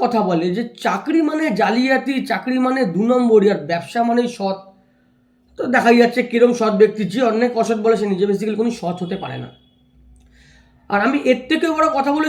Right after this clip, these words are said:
সব ফুড ব্লগারদের, মানে, এরা তো ফুড ব্লগার নয় actually, মানে, এরা একটা ক্যামেরা,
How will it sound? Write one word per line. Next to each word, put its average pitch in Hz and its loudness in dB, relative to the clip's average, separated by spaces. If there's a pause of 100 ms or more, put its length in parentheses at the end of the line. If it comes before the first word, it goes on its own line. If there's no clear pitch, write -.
সব 330 -2 (300)
ফুড 330 6
ব্লগারদের, 285 0
মানে, 311 0
এরা 370 4
তো 311 -6 (100)
ফুড 254 -2
ব্লগার 269 2 (100)
নয় 226 2
actually, 165 -6
মানে, 196 -2 (380)
এরা 220 6
একটা 285 -2 (100)
ক্যামেরা, 240 4